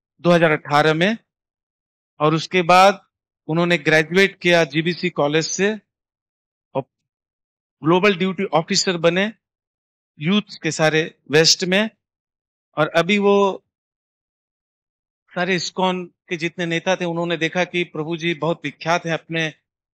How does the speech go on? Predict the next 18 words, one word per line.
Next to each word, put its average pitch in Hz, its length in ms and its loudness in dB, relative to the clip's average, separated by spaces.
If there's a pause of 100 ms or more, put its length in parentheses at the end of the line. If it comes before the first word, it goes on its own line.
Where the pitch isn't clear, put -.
(420)
यूथ 196 140 -4
प्रीचिंग 180 460 -6
के 170 120 -6
लिए, 165 180 -2
तो 175 140 -8
उनको 170 380 -8
आमंत्रित 170 560 -4
किया 165 280 -2
गया 156 220 0
अमेरिका 151 400 -4
के 147 140 -10
लिए। 120 160 -10 (760)
तो 151 60 -12
साल 175 360 2
में 190 120 -4
अभी 185 140 -4
दो 180 300 0
बार 190 400 0